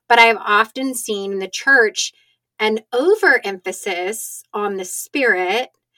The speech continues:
not paying attention to the little earth suit that houses it so that it can carry your call, as you said. Or on the other side, an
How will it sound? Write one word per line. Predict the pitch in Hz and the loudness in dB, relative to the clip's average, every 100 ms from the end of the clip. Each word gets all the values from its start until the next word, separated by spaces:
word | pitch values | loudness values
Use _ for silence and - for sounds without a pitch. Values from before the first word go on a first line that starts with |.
| _ _ | _ _
not | 208 226 254 - | 0 2 2 0
paying | - 247 233 214 | -8 -4 -2 -2
attention | 202 - 320 285 - 220 | -4 -4 -4 -2 -2 0
to | 214 | 0
the | 208 | -2
little | 202 202 202 | 0 -2 -2
earth | 214 220 - | 0 0 0
suit | - 214 185 - | -2 -2 -2 -4
that | 180 | -6
houses | - 226 240 427 254 196 196 | -4 2 8 8 8 0 0
it | 294 - - - | -6 -8 -12 -8
so | - 226 | -2 2
that | 214 | 2
it | 202 - | -2 -6
can | 220 185 | -12 -12
carry | - 214 233 339 | -6 0 2 4
your | 339 190 165 | 2 0 -6
call, | - - - - | -10 -12 -10 -10
as | - 180 | -10 -10
you | 185 | -12
said. | 185 - 135 165 269 359 _ _ - _ _ _ _ | -10 -8 -6 -6 -8 -10 _ _ -20 _ _ _ _
Or | 277 359 370 247 208 208 226 - | 2 4 6 8 8 8 4 -2
on | 214 | -6
the | 208 208 - | -6 -6 -2
other | 359 359 294 | -2 -2 -6
side, | - 220 196 196 | 0 2 2 0
an | 208 | -4